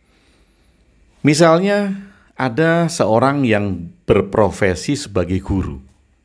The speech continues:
Dia mengajar. Kemudian dia menanyakan saat itu, karena profesinya sebagai guru dan mengajar,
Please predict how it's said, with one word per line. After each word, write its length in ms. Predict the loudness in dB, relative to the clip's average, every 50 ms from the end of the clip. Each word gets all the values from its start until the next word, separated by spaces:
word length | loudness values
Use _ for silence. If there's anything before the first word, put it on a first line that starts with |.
| _ _ _ _ _ _ _ _ _ _ _ _ _ _ _ _ _ 0
Dia 160 | 2 2 2
mengajar. 560 | 2 0 -2 -4 -6 -6 -8 -10 -10 -12 -16 -20 _ _ _ _ _ _ _ _ _ _ _ _ _ _ _ _ _ _ _ _ _ _ _ -20 -20 -20 -10 _
Kemudian 560 | 2 4 4 6 6 4 4 2 0 -2 -6 -10 _ _ _ _ _ _ _ _ _ _ _ _ _ _ _ _ _ -2
dia 160 | 2 4 4
menanyakan 880 | 4 4 2 2 2 2 2 0 -2 -2 -2 -2 -2 0 0 -2 -4 -6
saat 320 | -4 -4 -4 -2 -4 -4 -4 -4
itu, 320 | -6 -6 -6 -6 -8 -8 -8 -12 -20 _ _ -20 -20 _ _ _ _ _
karena 320 | -2 -2 0 0 -2 -2
profesinya 720 | 0 0 -2 0 0 -2 -2 -2 -2 -2 0 0 0 0
sebagai 400 | -2 -6 -6 -4 -2 0 0 0 -2 -2
guru 320 | -2 -2 0 0 0 0
dan 240 | 0 0 0 0 0
mengajar, 480 | -2 0 0 -2 -2 -2 -2 -4 -4